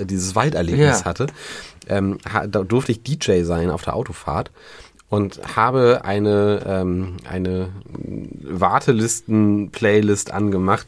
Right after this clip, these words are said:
Speaker 1: bestehend aus ungefähr zwölf verschiedenen Coverversionen von Last Christmas, von den verschiedensten Leuten. Unter anderem wusstest du, Fun Fact, wer schon mal Last Christmas gecovert hat,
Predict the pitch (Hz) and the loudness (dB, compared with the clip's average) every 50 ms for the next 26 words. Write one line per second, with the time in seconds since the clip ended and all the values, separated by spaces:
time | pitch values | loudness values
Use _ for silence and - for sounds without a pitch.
0 | _ _ - 104 - - - 117 117 131 139 131 - 107 110 104 104 113 113 110 | _ _ -6 -4 -4 -4 0 2 4 4 4 4 2 0 0 0 0 2 2 2
1 | 113 110 - 113 104 95 - - - - 110 117 123 139 170 196 185 - - - | 0 0 0 0 0 2 0 -2 -2 2 4 6 6 8 6 4 0 -2 -4 -2
2 | 147 127 - - - 127 135 131 127 120 117 113 - - 131 131 135 139 113 110 | -2 -4 -4 -6 -6 -4 -2 0 0 0 0 -2 -2 -2 -2 0 0 0 0 0
3 | 107 107 120 117 110 - - 110 104 104 98 98 - - - - 117 117 - - | 0 2 0 0 0 0 -2 0 0 0 0 0 -2 -6 -6 -4 -4 -4 -4 -4
4 | 90 82 - - - 104 101 107 - - 135 127 - - - - 170 175 196 208 | -4 -4 -4 -2 -2 0 0 0 2 2 2 2 2 -2 -2 -2 0 0 2 0
5 | 202 180 - - 143 131 131 127 127 120 107 101 92 131 160 156 135 - 127 127 | 0 0 0 0 2 4 6 6 6 4 2 0 0 2 2 2 2 4 2 2
6 | 120 120 143 175 - 175 151 - 127 123 127 - - 160 160 160 160 - - 113 | 4 4 2 2 0 -2 -2 -2 -2 -4 -4 -2 -2 0 0 0 -2 0 4 4
7 | 117 139 - - - - - - - _ - 120 120 - - 127 113 110 107 107 | 4 4 2 -2 -12 -18 -18 -20 -6 _ 2 2 2 2 2 2 4 4 2 2
8 | - - 127 123 - 120 - - 107 - - 113 110 117 110 110 131 131 - | 0 -6 -8 -6 -6 -8 -8 -8 -8 -4 -2 0 0 0 0 0 -2 -4 -4